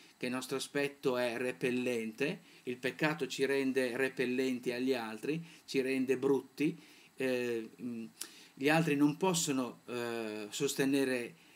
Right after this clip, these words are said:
lo sguardo di fronte a noi proprio perché il nostro, il peccato nostro ci rende brutti,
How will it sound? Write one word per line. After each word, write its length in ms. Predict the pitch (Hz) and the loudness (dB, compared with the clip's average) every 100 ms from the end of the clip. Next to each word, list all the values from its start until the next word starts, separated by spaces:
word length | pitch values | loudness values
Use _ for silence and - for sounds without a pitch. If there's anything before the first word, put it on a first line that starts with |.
| - | -10
lo 200 | 127 135 | -2 -2
sguardo 480 | 120 143 135 131 131 | 2 4 6 4 0
di 120 | 123 | -2
fronte 360 | 143 135 127 170 | -2 -2 0 2
a 40 | |
noi 360 | 165 151 190 208 | 4 4 2 0
proprio 280 | 151 151 | -2 -4
perché 300 | 156 165 170 | -4 -2 0
il 160 | 143 131 | 2 2
nostro, 380 | 143 180 170 123 | 0 -2 -4 -6
il 140 | 131 | -6
peccato 500 | - 170 170 175 240 | 0 0 0 -2 -2
nostro 400 | 151 120 - 175 | -4 -6 -6 -6
ci 160 | 165 147 | -2 -2
rende 340 | 139 139 156 | 0 0 -2
brutti, 520 | 156 220 170 - 113 | 2 2 2 -2 -8